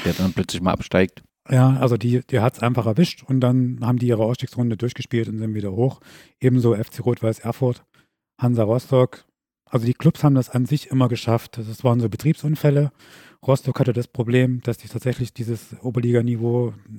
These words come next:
Speaker 2: dann relativ schnell immer wieder verloren haben mit ein, zwei, ähm, schlechten Spielzeiten. Und ansonsten hat's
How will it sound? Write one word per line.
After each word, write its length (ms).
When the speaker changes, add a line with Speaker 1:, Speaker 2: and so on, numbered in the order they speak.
Speaker 2:
dann 220
relativ 380
schnell 200
immer 180
wieder 140
verloren 400
haben 120
mit 120
ein, 160
zwei, 320
ähm, 520
schlechten 380
Spielzeiten. 600
Und 140
ansonsten 500
hat's 380